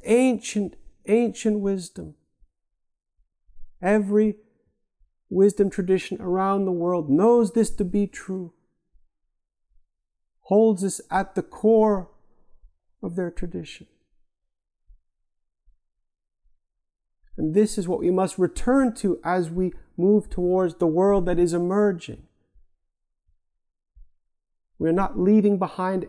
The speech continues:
everything that existed before. We are returning to what we have forgotten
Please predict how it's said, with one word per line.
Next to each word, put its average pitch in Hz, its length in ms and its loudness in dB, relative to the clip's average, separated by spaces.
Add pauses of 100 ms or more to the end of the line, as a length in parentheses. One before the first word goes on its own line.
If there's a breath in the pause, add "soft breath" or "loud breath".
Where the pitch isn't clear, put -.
everything 208 600 2
that 190 140 0
existed 175 580 -4
before. 180 640 -2
We 156 100 2
are 156 100 4
returning 190 600 0
to 180 100 -6
what 165 240 -4
we 165 120 -2
have 156 140 -10
forgotten 156 640 -2